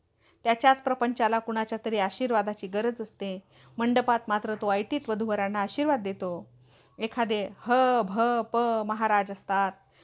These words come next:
त्यांचे लग्नच झाले नसते. प्रपंचाचा तीळ मात्र अनुभव नसलेली ही माणसं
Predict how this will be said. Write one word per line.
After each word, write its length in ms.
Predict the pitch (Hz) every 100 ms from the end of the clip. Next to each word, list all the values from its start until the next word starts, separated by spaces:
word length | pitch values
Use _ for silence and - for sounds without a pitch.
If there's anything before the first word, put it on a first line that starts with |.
| -
त्यांचे 300 | 247 247 285
लग्नच 260 | 247 269 320
झाले 320 | 285 311 320
नसते. 600 | 311 311 - 240 196 - _ _ - -
प्रपंचाचा 600 | 254 262 294 277 262 269
तीळ 220 | 269 285
मात्र 280 | 294 294 294
अनुभव 360 | 285 277 269 254
नसलेली 420 | 269 269 269 247
ही 200 | 208 220
माणसं 840 | 214 240 320 311 - 202 202 254